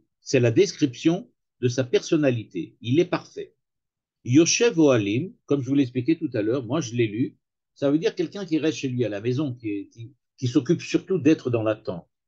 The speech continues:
Nous dit le Rav Hirsch, ça s'appelle Mishlach Yad. C'est en fait ce qu'il fait, son occupation.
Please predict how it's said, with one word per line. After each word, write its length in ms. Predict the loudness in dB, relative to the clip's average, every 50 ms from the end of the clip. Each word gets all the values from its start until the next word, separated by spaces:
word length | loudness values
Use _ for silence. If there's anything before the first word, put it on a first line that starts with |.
| _ _ _ _ _ _ -4
Nous 120 | -2 0
dit 200 | 0 2 0 2
le 80 | 2 2
Rav 240 | 2 2 0 0 2
Hirsch, 360 | 4 6 6 4 4 0 -10 -8
ça 140 | -6 -4 -4
s'appelle 440 | -2 -4 -4 0 0 0 0 0 0
Mishlach 520 | -2 -4 -4 -4 -6 -8 -8 -10 -12 -10 -8
Yad. 240 | -6 -6 -6 -8 -14 _ _ _ _ _ _ _ _ _ _ _ _ _ _ _
C'est 220 | -6 0 4 4 4
en 120 | 4 2
fait 380 | 0 2 2 2 2 0 -6 _ _ _ _ _ _ _
ce 220 | -14 -6 -2 -2
qu'il 220 | -2 0 -2 -4 -4
fait, 340 | -2 0 0 0 0 -2 _ _ _ _ _ _ _
son 200 | -6 0 2 2
occupation. 640 | 2 2 0 -2 0 0 -2 -2 -4 -10 -12 -12